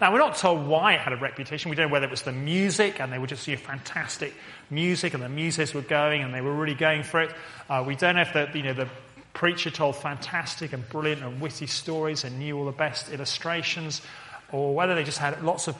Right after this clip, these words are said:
you know, brilliant programs. They just seemed to be really involved in the community. We don't know what it was, but certainly, um, maybe it's just the sheer number of people they had, or maybe the sheer number of young people they had. But, you know,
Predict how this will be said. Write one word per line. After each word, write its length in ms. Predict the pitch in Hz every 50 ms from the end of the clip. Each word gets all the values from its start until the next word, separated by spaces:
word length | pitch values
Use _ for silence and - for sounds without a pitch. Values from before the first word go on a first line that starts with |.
| - -
you 60 | 165
know, 180 | 135 127 131 131 127 131 - - - - _
brilliant 300 | 165 165 165 147 139 -
programs. 560 | - - 170 165 170 151 160 156 160 151 131
They 80 | 147 131
just 160 | 147 135 -
seemed 160 | - 156 143
to 80 | - 143
be 40 |
really 520 | 143 139 139 151 180 196 202 190 165 160 147
involved 420 | 139 131 139 165 170 175 170 147
in 80 | 151 143
the 80 | 143
community. 720 | - - - 151 151 160 175 180 185 180 - 190 190 196 214 - - - -
We 100 | 180 180
don't 160 | - 285 285
know 80 | 269 208
what 220 | 170 185 214 233
it 100 | 226 190
was, 480 | 185 185 214 202 175 135 113 - - - - - - - - - - -
but 160 | - 156 156
certainly, 640 | - - - - 254 277 277 208 165 143 127 120 120 117 - - - - - - - - -
um, 420 | 147 143 143 139 139 143 143 139 139 - - - - - - - - -
maybe 200 | 170 202 208 175
it's 80 | -
just 120 | - 147 -
the 60 | 147
sheer 460 | 135 - 143 - - - 196 196 190
number 220 | 180 185 185 185 190
of 100 | 185 -
people 320 | - 233 262 - - 190
they 60 | 147
had, 160 | 127 135 135 127
or 80 | 127
maybe 180 | 135 147 151 143
the 80 | 160
sheer 220 | 143 - - 190 185
number 180 | 185 185 175
of 80 | 170 151
young 340 | 165 165 202 254 285 269 240
people 340 | - 190 170 131 - 135 123
they 100 | 123 120
had. 260 | 110 123 117 117 120
But, 80 | 170
you 80 | 180 190
know, 160 | 185 165 151